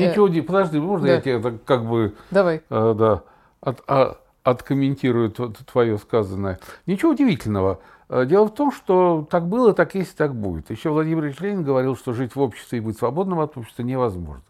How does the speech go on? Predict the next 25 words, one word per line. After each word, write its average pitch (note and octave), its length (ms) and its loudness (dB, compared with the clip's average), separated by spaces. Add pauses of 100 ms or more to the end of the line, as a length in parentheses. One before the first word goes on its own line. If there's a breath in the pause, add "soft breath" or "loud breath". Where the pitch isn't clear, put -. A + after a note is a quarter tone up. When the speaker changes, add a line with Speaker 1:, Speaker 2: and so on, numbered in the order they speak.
(160)
Speaker 1:
И B2+ 120 -4
в B2+ 60 0
этом F#3 640 0
бывший D#3+ 300 0
классик C#3 520 2
мирового B2 280 0
пролетариата, E3 720 -2 (200)
естественно, B2+ 560 -8
был G#2+ 160 -8
прав. F2+ 200 -6 (240)
А C#3 220 8
на D3+ 200 6
каждый G3 560 2 (120)
твой F#3 380 6
утюг, C#3 300 0
из A#2+ 100 -6
которого C3 500 0
ты A#2+ 160 -4
можешь A2+ 260 -4
получить A2 460 -6 (180)
информацию A#2 680 -4
и - 20 -6
составить A2 520 -2
своё F3+ 280 -2
мироощущение, A2+ 840 -6